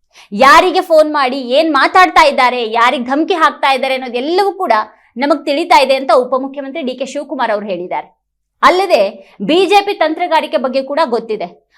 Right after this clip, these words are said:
ಮೊದಲು ಅವರು ತಮ್ಮ ಮನೆಯನ್ನ ಸರಿಪಡಿಸ್ಕೊಳ್ಳಿ ಅಂತ ತಿರುಗೇಟನ್ನ ನೀಡಿದ್ದಾರೆ ಡಿ ಸಿ ಎಂ ಡಿ ಕೆ ಶಿ. ವಿಧಾನಸೌಧದಲ್ಲಿ ಸುದ್ದಿಗಾರರೊಂದಿಗೆ ಮಾತನಾಡಿದ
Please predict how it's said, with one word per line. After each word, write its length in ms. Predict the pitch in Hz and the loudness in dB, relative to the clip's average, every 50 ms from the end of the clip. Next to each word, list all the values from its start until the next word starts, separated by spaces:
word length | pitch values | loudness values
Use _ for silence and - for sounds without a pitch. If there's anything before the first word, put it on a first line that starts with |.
| _ - | _ -4
ಮೊದಲು 440 | 220 254 302 339 302 392 392 392 359 | 0 4 4 4 4 4 4 4 4
ಅವರು 140 | 359 392 403 | 4 2 -2
ತಮ್ಮ 220 | 392 339 302 294 | -4 -4 -4 -4
ಮನೆಯನ್ನ 400 | 302 262 262 277 320 381 392 349 359 | -4 0 0 2 2 2 2 0 0
ಸರಿಪಡಿಸ್ಕೊಳ್ಳಿ 680 | 339 339 277 285 277 294 269 262 262 - 277 262 254 | -2 -4 -4 -4 -4 -6 -6 -6 -6 -6 -4 -4 -4
ಅಂತ 180 | 254 247 240 254 359 415 - - _ _ - | -6 -6 -4 -4 -4 -4 -4 -10 _ _ -2
ತಿರುಗೇಟನ್ನ 500 | - 359 381 392 392 381 370 359 302 285 285 | 0 2 2 2 0 0 -2 -2 -4 -4 -4
ನೀಡಿದ್ದಾರೆ 460 | 262 247 240 240 233 220 240 254 294 | -6 -6 -8 -8 -4 -2 -2 -2 -2
ಡಿ 180 | 277 233 240 240 | -2 -4 -6 -6
ಸಿ 120 | 233 254 | -6 -6
ಎಂ 120 | 240 247 220 | -6 -4 -4
ಡಿ 100 | 196 190 | -6 -8
ಕೆ 180 | - - 127 | -8 -14 -20
ಶಿ. 460 | - - - - - - - - - | -20 -20 -20 -16 -10 -4 -2 0 2
ವಿಧಾನಸೌಧದಲ್ಲಿ 800 | 262 311 302 359 403 415 427 415 403 381 - 359 285 359 359 403 | 2 4 4 4 4 4 4 4 4 4 4 4 0 0 0 0
ಸುದ್ದಿಗಾರರೊಂದಿಗೆ 800 | 392 - 339 277 359 403 311 370 349 339 349 330 302 330 254 330 | -2 -2 -4 0 0 2 4 4 4 4 4 2 0 0 0 0
ಮಾತನಾಡಿದ 480 | 285 254 254 269 294 294 269 269 240 | 0 0 0 0 0 -2 0 2 2